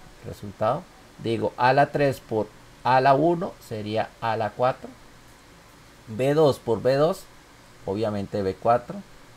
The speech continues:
Menos, porque lo mismo concepto, ley de signo, menos por más menos, siete por dos, catorce.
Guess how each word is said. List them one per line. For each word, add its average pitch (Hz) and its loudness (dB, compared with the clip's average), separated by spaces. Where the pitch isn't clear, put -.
Menos, 143 0
porque 104 -6
lo 98 -2
mismo 113 -2
concepto, 123 -2
ley 104 -4
de 110 -4
signo, 147 -6
menos 101 -6
por - -10
más 95 -4
menos, 127 -4
siete 110 -4
por 92 -8
dos, 95 -4
catorce. 147 -4